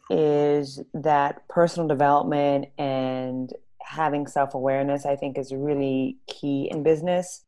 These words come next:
And for anyone, again, who's out there listening, wondering what to do next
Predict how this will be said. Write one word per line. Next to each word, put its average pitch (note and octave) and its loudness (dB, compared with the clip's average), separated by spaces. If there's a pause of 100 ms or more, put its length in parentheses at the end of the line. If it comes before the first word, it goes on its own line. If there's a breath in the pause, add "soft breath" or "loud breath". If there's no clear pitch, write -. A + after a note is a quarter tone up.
And D#3+ -6
for E3 0
anyone, D#3 2
again, D3 0
who's C#3+ 0
out C#3 0
there C#3+ 2
listening, D3+ -2
wondering C#3+ -2 (380 soft breath)
what F3 4
to F3+ -4
do D#3+ 2
next D3+ -2